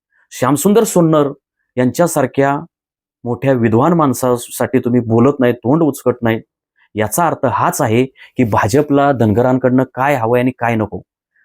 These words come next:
भाजपला धनगर समाजाकडनं एवढंच हवं आहे की तुम्ही मेंढरासारखं फक्त आम्हाला भरघोस अशी मतं द्या,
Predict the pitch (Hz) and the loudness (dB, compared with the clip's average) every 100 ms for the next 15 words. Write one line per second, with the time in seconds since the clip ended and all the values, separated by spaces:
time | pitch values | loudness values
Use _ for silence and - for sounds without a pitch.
0 | - 98 98 131 143 147 127 110 139 135 | -12 -10 -2 -2 2 0 0 0 0 0
1 | 120 120 120 123 117 110 110 175 - 113 | 0 0 0 0 2 4 4 2 2 0
2 | 113 110 135 156 _ _ _ _ _ _ | 2 2 0 -2 _ _ _ _ _ _
3 | _ 131 127 - 143 170 117 _ _ _ | _ -6 -4 2 4 4 2 _ _ _
4 | _ _ _ _ _ _ 107 110 127 131 | _ _ _ _ _ _ -2 0 2 2
5 | 180 175 147 135 113 - _ _ - - | 2 2 0 2 0 -2 _ _ -20 -20
6 | _ _ _ - 127 - 156 135 131 139 | _ _ _ -10 -10 -2 0 2 0 0
7 | 165 196 - _ _ 107 135 135 160 175 | 0 -2 -12 _ _ -2 0 4 2 2
8 | 143 - 131 123 180 147 95 | -2 2 2 4 2 2 0